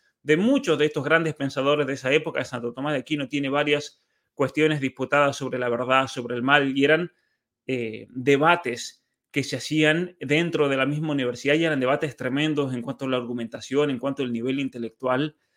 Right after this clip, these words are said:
hasta el punto que, que uno, uno ve esos debates y dice, "Eso realmente es un debate". O, hoy en día, sin, sin tratar de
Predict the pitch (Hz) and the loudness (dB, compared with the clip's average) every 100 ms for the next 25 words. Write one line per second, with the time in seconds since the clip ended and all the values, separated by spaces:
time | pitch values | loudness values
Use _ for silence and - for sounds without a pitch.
0 | _ _ - 131 123 131 120 139 147 147 | _ _ -4 -4 -2 -6 -4 -4 -2 -2
1 | 147 131 117 113 - _ _ _ - 131 | -4 -2 -4 -6 -10 _ _ _ -8 -2
2 | 135 135 123 127 147 143 156 156 135 127 | 0 0 -2 0 2 4 4 2 -2 -2
3 | 123 147 147 139 135 123 135 139 - 151 | 2 0 0 -6 -6 -4 -4 -4 0 0
4 | 156 135 117 123 135 139 131 - 131 123 | 2 -2 -2 -2 -2 -4 -6 -6 -6 -4
5 | 127 143 - 120 117 120 135 - 147 147 | 4 4 4 0 0 -2 -10 -4 0 0
6 | 131 139 151 120 - _ - _ 226 254 | 0 2 4 2 0 _ -20 _ 0 2
7 | 226 175 _ _ _ _ - 202 226 226 | 0 -4 _ _ _ _ -4 0 2 2
8 | 143 139 135 151 165 175 147 156 170 - | 4 4 6 6 6 6 4 4 4 -4